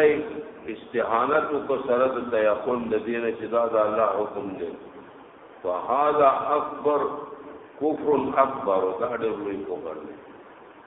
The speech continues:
او که عقیده وه چې حکم واجب دی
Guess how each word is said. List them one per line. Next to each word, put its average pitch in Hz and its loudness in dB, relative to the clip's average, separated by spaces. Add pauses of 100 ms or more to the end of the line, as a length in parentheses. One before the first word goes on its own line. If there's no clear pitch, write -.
(600)
او 101 4
که 113 2
عقیده 120 4
وه 156 8
چې 147 0
حکم 139 2
واجب 131 0 (100)
دی 131 -2